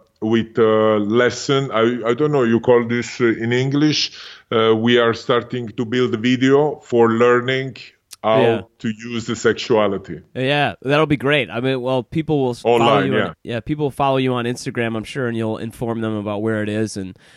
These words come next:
Speaker 2: I'll link that
Speaker 1: Yeah.
Speaker 2: in the show notes so people can follow your Instagram account,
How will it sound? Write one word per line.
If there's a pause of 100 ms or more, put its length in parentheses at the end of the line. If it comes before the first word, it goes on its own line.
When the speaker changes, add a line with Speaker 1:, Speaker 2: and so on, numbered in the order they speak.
(160)
Speaker 2:
I'll
link
that
Speaker 1:
Yeah.
Speaker 2:
in
the
show
notes
so
people
can
follow
your
Instagram
account,